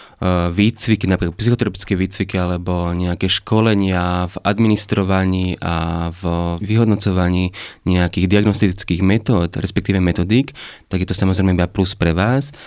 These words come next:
A stávate sa vlastne kompetentnejším, e, človekom alebo kompetentnejšou osobou, odborníkom v danej oblasti.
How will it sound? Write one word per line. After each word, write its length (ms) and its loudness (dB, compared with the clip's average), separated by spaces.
A 1040 -2
stávate 400 2
sa 80 0
vlastne 320 2
kompetentnejším, 960 0
e, 40 -6
človekom 640 -2
alebo 160 0
kompetentnejšou 800 -2
osobou, 500 2
odborníkom 800 0
v 60 -8
danej 260 0
oblasti. 480 -2